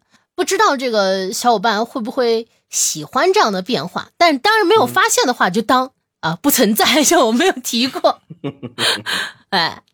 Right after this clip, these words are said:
Speaker 2: 这个变化呢，我们之后还会不断尝试，为的呢，就是给大家带来呀，更好的收听体验。所以大家平时千万不要忘了，逢人就推荐我们的节目，叫听说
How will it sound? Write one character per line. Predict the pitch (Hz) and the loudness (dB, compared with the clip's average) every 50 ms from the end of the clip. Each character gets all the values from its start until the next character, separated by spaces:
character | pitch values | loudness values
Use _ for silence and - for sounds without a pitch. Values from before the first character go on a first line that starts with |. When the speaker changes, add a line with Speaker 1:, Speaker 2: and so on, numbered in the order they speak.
| _ _ | _ _
Speaker 2:
这 | - 220 | -4 -2
个 | 190 190 | -2 0
变 | 190 240 214 175 160 | 2 2 0 0 0
化 | 147 156 139 113 | 0 0 -2 -2
呢， | 95 92 85 78 | -4 -6 -12 -14
我 | 78 82 | -14 -14
们 | 90 104 | -14 -8
之 | 107 156 | -2 -2
后 | 156 151 | 0 0
还 | 131 127 | 0 0
会 | 135 151 | -2 -4
不 | 127 110 123 | -6 -4 -4
断 | 160 170 123 | -4 -4 -4
尝 | 107 - - - - - 110 | -6 -8 -12 -14 -14 -14 -12
试， | - - 113 - - - _ _ _ | -10 -8 -10 -10 -12 -18 _ _ _
为 | 156 208 277 262 165 | -4 -2 -2 -2 -2
的 | 131 90 | -4 -6
呢， | 80 78 76 | -10 -12 -10
就 | - 120 110 | -10 -10 -10
是 | 107 | -10
给 | 82 85 | -12 -10
大 | 80 92 92 110 | -8 -6 -4 -4
家 | 123 | -2
带 | - 139 117 | -2 -4 -4
来 | 92 80 71 78 | -4 -6 -8 -10
呀， | 87 80 71 - _ _ _ _ | -10 -10 -12 -16 _ _ _ _
更 | - 285 285 233 147 | -6 -4 -4 -4 -4
好 | - - - - - - 147 | -6 -8 -10 -10 -10 -10 -10
的 | - - | -10 -6
收 | - - 170 170 | -2 0 0 0
听 | 170 170 185 180 | 0 -2 -4 -6
体 | 175 - - - | -8 -12 -14 -8
验。 | - 98 120 - - - - _ _ - - _ | -6 -6 -6 -6 -8 -14 -20 _ _ -20 -20 _
所 | _ - 139 | _ -2 -2
以 | 127 123 | 0 0
大 | 120 127 110 | 0 -2 -2
家 | 113 110 110 123 - - - - _ _ | -2 -2 -2 -2 -4 -6 -12 -20 _ _
平 | - - - 156 160 202 208 | -12 -6 -2 0 0 0 0
时 | 165 - - 95 104 123 139 - - | -2 -4 -6 -6 -6 -6 -6 -6 -8
千 | - - - - 226 220 226 226 226 | -8 -6 -4 -2 -2 -2 -2 0 0
万 | 233 214 151 120 101 | -2 -2 -2 -4 -6
不 | 85 95 107 | -6 -4 -4
要 | 117 117 120 | -2 -2 0
忘 | 135 147 131 104 78 | 0 -2 -2 -4 -6
了， | 71 - - _ _ _ _ _ | -12 -16 -18 _ _ _ _ _
逢 | - - - 156 147 196 262 | -18 -6 -4 -2 -2 0 0
人 | 262 131 95 104 123 131 | -2 -2 -2 -2 -4 -4
就 | 156 127 110 | -2 -2 -2
推 | - - - 226 226 240 240 | -4 -4 -2 -2 0 0 0
荐 | 269 262 185 - - - | 0 -2 -2 -4 -8 -10
我 | 95 82 | -10 -10
们 | 85 92 | -10 -10
的 | 98 98 | -12 -12
节 | 85 87 82 80 | -10 -10 -10 -8
目， | 110 123 101 - - _ _ _ | -8 -8 -8 -10 -12 _ _ _
叫 | - 127 87 - - | -4 -4 -4 -4 -6
听 | - - - - 254 247 240 | -6 -4 -2 0 0 0 0
说 | 202 - 214 214 208 165 - - - - _ | -2 0 2 2 2 2 2 -2 -8 -18 _